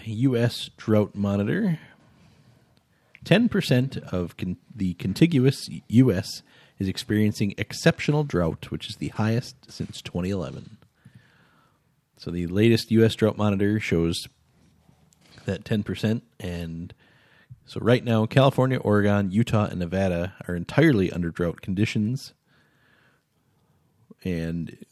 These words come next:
looking across the nation, there are different areas from the Dakotas to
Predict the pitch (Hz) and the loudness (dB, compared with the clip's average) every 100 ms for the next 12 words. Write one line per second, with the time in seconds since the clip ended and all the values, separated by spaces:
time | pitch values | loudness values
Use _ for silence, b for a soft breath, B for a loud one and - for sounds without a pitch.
0 | - - _ 123 120 107 113 110 101 101 | -20 -20 _ -2 0 0 2 0 0 -2
1 | - 92 85 92 - 90 98 95 98 95 | 0 0 0 -2 -4 0 2 4 2 -2
2 | - 90 87 87 - 123 113 110 107 - | -6 -6 -4 -6 4 8 10 8 6 0
3 | 104 95 92 | -2 -2 -4